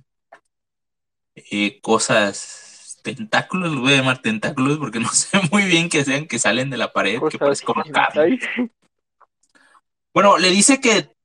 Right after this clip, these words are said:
Speaker 1: eh, que es peligroso, ¿no? Que están cruzando entre mundos y que todo lo que vive entre, entre los mundos es peligroso. Y que si lo toca, pues puede,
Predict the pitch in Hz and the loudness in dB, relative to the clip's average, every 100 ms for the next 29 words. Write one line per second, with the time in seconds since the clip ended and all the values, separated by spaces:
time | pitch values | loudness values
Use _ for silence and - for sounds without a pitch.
0 | _ - 131 127 123 123 123 120 113 _ | _ -8 -2 2 2 4 4 2 -2 _
1 | _ _ _ 156 147 - 196 147 131 147 | _ _ _ -2 -2 0 0 2 2 0
2 | 117 110 151 208 - - 139 156 160 156 | -2 -4 -4 -4 -8 -6 -6 -4 -2 -2
3 | 156 160 156 113 127 165 139 113 - 107 | -2 -4 -4 -4 -2 -4 -2 -4 -6 -10
4 | - 104 127 131 135 - 107 117 127 135 | -8 -8 -2 0 0 -2 -4 -2 -2 -4
5 | 113 104 _ _ _ - 104 104 107 104 | -6 -8 _ _ _ -12 -10 -8 -4 -4
6 | 101 127 131 139 156 151 104 - - 101 | -4 -4 -4 0 0 -2 -4 -6 -4 -6
7 | 95 110 - - - _ _ _ _ - | -4 -4 -4 -8 -18 _ _ _ _ -12
8 | - - - - - 113 147 - - - | -8 -6 -6 -6 -4 -4 -4 -8 -20 -20
9 | - 101 98 104 _ | -8 -6 -6 -8 _